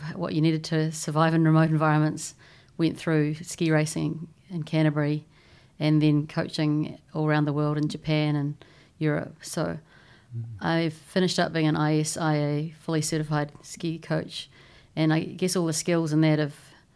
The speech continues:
Speaker 1: influenced my direction into s-, extreme environments
Speaker 2: Mm.
Speaker 1: with Antarctica and with space.
Speaker 2: Yeah, for sure. So you were skiing right from when you can remember?
Speaker 1: Yeah,
Speaker 2: Like
Speaker 1: absolutely. The, uh,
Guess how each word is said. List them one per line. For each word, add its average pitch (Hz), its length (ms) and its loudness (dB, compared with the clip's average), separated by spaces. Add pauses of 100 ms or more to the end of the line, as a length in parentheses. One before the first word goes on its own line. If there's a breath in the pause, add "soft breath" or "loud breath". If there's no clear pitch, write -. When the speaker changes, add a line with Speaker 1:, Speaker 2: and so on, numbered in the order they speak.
(460 soft breath)
Speaker 1:
influenced 160 640 0
my 156 140 2
direction 156 640 -2 (580)
into 165 300 -2
s-, 151 180 -2
extreme 156 420 0
environments 151 760 0
Speaker 2:
Mm. 110 240 -4 (180 loud breath)
Speaker 1:
with 156 140 -8
Antarctica 156 520 -4
and 156 120 0
with 156 120 -2
space. 160 520 -4 (280)
Speaker 2:
Yeah, 104 320 -2 (140)
for 95 140 -6
sure. 104 360 -2 (280 loud breath)
So 98 420 2 (240)
you 95 180 -2
were 90 220 0
skiing 90 560 0 (100)
right 90 280 -2
from 90 160 -2
when 87 120 2
you 85 80 -2
can - 180 -8
remember? 87 500 -4
Speaker 1:
Yeah, 190 120 4
Speaker 2:
Like 190 80 2
Speaker 1:
absolutely. 160 520 0
The, 160 360 -4
uh, - 140 -10